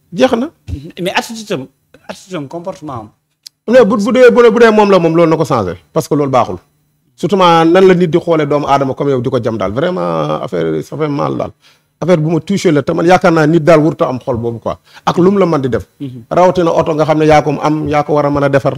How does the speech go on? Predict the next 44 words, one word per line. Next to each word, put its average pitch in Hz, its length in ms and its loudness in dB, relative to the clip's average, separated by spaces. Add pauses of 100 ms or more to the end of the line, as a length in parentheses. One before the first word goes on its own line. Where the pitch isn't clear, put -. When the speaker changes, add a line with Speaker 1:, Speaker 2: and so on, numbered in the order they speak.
Speaker 2:
Ouais. 120 240 -16
Speaker 1:
Yaa 156 160 4
ko - 80 -2
war 160 120 6
a - 20 4
mën 151 160 4
a - 20 6
jënd. 139 260 2 (120)
Speaker 2:
Mhm. 127 100 -16 (420)
Speaker 1:
Jarul 170 300 2
rey 165 160 6
nit, 151 180 -2
jarul 151 280 -2
gaañ 131 200 0
nit 127 140 -4
quoi. - 220 -4 (360)
Speaker 2:
Ouais. 110 200 -10 (320)
Speaker 1:
Waaw, - 200 -4
loolu 139 160 -2
daal 156 140 4
vraiment 156 340 2
na 135 120 0
ko 147 100 2
moytu 135 260 0
quoi, 120 200 -4
parce - 160 -8
que 147 60 -4
bu 139 80 -10
Speaker 2:
Mhm. 123 40 -12
Speaker 1:
fekkee 185 220 2
yow 160 100 2
da 156 80 0
nga 156 80 0
ne - 140 2
artiste 139 260 -2
nga, 135 80 -2
da 135 100 0
nga 156 80 2
ñëw 151 160 2
pour 143 160 -4
yeete, 139 300 4
pour 127 140 -2
yeddaate. 131 560 2
Speaker 2:
Ouais. 120 180 -16